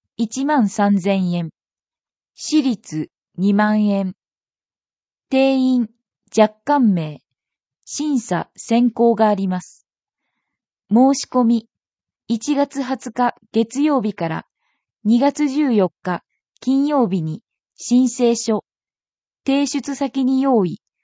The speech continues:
を学校教育課。電話、零八四八、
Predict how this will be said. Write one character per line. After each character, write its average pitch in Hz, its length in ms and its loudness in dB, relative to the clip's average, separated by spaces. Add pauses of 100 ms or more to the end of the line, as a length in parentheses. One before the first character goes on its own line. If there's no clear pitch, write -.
(180)
を 190 300 0 (320)
学 220 320 -2
校 254 240 0
教 240 320 2
育 240 240 -6
課。 214 240 -6 (1120)
電 240 320 4
話、 214 260 0 (800)
零 277 320 4
八 262 440 -4
四 214 300 2
八、 208 460 -6